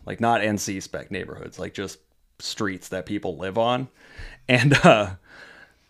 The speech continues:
uh, I was just going down a straightaway and someone was coming up and just, I, I didn't think anything of it. It was just a car driving up the road, but they, um, right in, right as I was getting there, they w-, just turned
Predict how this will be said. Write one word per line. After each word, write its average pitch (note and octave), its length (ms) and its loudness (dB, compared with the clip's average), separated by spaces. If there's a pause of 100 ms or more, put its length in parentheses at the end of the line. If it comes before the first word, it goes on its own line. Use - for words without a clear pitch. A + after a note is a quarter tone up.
uh, - 20 4
I G#2 300 6
was A2 100 2
just A2+ 120 -8
going A2+ 200 2
down A2 160 2
a G#2 60 -4
straightaway A2+ 460 0
and G2+ 100 -6
someone G#2 300 -6
was F#2+ 120 -12
coming G#2 320 -6
up A2+ 300 -2 (320)
and G2+ 320 -4
just, F#2+ 340 -6 (1040)
I, A2 100 2
I A2+ 160 -2
didn't A2+ 220 -4
think A2+ 160 -2
anything G#2 320 -4
of A2 140 0
it. F#2 120 -6
It F#2+ 80 -6
was F#2 120 -8
just G2 160 -14
a G2+ 100 -6
car F#2+ 400 -4
driving F#2+ 440 -4
up F#2+ 240 -8
the G2+ 100 -8
road, G#2 400 -4 (300)
but - 180 -6
they, G2+ 320 -2 (1080)
um, F#2 400 0 (580)
right B2+ 360 8
in, A#2 240 -2
right A#2 320 4
as A2+ 180 2
I A2 100 4
was G2+ 160 -4
getting G#2 300 -2
there, G2+ 220 -4
they G2 380 -6 (160)
w-, G2+ 160 -10 (220)
just G#2+ 320 -10
turned A#2 600 -6